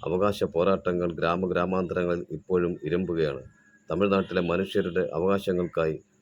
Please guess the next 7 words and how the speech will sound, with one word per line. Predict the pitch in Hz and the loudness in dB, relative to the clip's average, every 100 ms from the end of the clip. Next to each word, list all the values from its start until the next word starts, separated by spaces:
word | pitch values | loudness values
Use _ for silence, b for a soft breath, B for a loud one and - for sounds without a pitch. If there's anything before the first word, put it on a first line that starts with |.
| - | -2
പാർട്ടി | 87 101 101 | 0 2 2
നടത്തുന്ന | 92 82 92 87 | 0 0 0 0
പോരാട്ട | 85 85 95 101 90 82 | 0 0 2 2 -2 -4
ഭൂമികളിലൂടെയുള്ള | 95 101 90 87 85 87 82 82 98 b - 82 | 0 2 2 0 0 0 0 -2 -4 b -10 -2
യാത്ര | 82 90 87 87 - - | 0 0 0 -2 -4 -4
ഇന്നു | 87 90 | -2 0
മുതൽ. | 76 64 | -4 -6